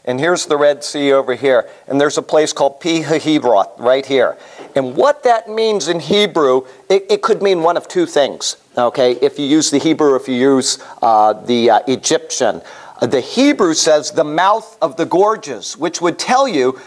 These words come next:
that there is probably an inlet right here that the people were led into, okay? And on both sides are giant mountains, okay?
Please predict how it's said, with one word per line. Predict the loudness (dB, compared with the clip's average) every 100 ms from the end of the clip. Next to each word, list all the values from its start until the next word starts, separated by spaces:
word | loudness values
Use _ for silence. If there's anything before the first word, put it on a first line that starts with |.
| -10 -4
that | -2
there | 0 0
is | 0
probably | -6 -8 0 2 2 0 -2 0 2 0 -6 -4
an | -2 -2 -4
inlet | -2 0 2 0 -2 -10 -18 _ _ _ _ -2
right | -2 -2 -2
here | 0 0 0 -4 -6
that | -4 -2
the | -4
people | -4 -2 2 2
were | 2
led | 2 2 0
into, | -2 -4 -2 -2 -2 -4 -16 _ _ _ _
okay? | -2 0 0 -2 -6 -4
And | 0
on | 0 0
both | 0 0
sides | 0 0 0 -2
are | -4 -4
giant | 0 0 0 -6 -12 _ -12
mountains, | -4 -2 -4 -8 -12 -12 -12 -16 _ _ -4
okay? | -2 0 2 0